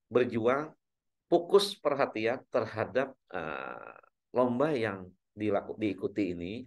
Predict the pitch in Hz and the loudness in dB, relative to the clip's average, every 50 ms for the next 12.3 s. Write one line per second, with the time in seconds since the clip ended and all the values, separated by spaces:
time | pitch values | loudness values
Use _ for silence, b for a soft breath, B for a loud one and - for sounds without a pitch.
0 | - - - 110 107 107 120 117 120 117 117 - 147 147 131 120 110 104 87 85 | -10 -6 -4 -4 -2 0 -2 -2 -2 -2 -2 2 2 2 2 2 0 -4 -4 -4
1 | 87 101 98 101 - 80 85 92 90 90 82 80 - b b b b b b b | -2 -4 -4 -4 -4 -6 -6 -6 -6 -8 -10 -10 -12 b b b b b b b
2 | - 120 110 - - 127 127 139 147 151 131 127 117 110 107 107 104 98 92 87 | -6 -6 -4 -2 2 4 6 6 6 6 4 0 -2 -2 -2 -2 -2 -4 -4 -8
3 | 85 - - _ _ _ _ _ _ _ _ _ _ _ _ - - - - 110 | -10 -16 -20 _ _ _ _ _ _ _ _ _ _ _ _ -18 -12 -6 -4 -2
4 | 107 104 101 98 95 92 90 85 82 85 85 82 80 82 _ _ _ _ _ _ | -2 0 -2 -2 -4 -6 -8 -10 -10 -12 -14 -16 -18 -20 _ _ _ _ _ _
5 | _ _ _ _ _ _ _ _ _ _ _ _ _ _ - 127 127 127 127 123 | _ _ _ _ _ _ _ _ _ _ _ _ _ _ 0 4 4 4 6 4
6 | 123 - - 131 135 151 151 - - 123 120 - 127 123 - - 113 - - 131 | 2 2 2 2 2 2 0 -2 -4 -4 0 0 0 0 0 -2 -6 -4 0 0
7 | 131 135 127 117 123 120 107 104 127 127 - 117 101 90 82 - _ _ _ _ | 0 2 2 0 0 -2 -2 -2 -2 2 2 2 2 2 -2 -8 _ _ _ _
8 | _ _ _ _ _ _ - 101 98 - - 101 90 90 82 - - 92 92 - | _ _ _ _ _ _ -12 -10 -10 -6 -6 -8 -8 -8 -10 -10 -12 -12 -14 -14
9 | _ _ _ _ _ _ _ _ _ _ _ _ _ _ _ _ _ _ _ _ | _ _ _ _ _ _ _ _ _ _ _ _ _ _ _ _ _ _ _ _
10 | _ _ _ b b b b b b b b b b b b b - 110 123 139 | _ _ _ b b b b b b b b b b b b b 2 8 8 8
11 | 139 139 156 165 196 214 208 220 151 104 - - _ _ - 131 131 127 120 113 | 8 8 4 2 2 2 0 0 -2 -6 -8 -12 _ _ -4 -2 0 0 0 0
12 | 113 110 101 98 95 | 0 0 0 0 -2